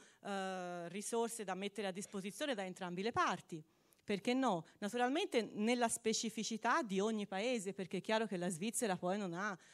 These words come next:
le stesse caratteristiche della Germania o di altro. Quindi ripensare,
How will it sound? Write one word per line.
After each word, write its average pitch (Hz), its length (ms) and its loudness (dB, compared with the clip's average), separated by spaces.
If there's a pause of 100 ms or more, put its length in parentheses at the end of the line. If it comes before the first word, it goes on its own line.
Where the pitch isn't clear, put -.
(120)
le 190 120 -4
stesse 202 340 -2
caratteristiche 196 680 -4
della 190 180 -2
Germania 185 800 -4
o 175 160 -6
di 170 160 -8
altro. 156 320 -12 (340)
Quindi 247 300 -2
ripensare, 233 1200 0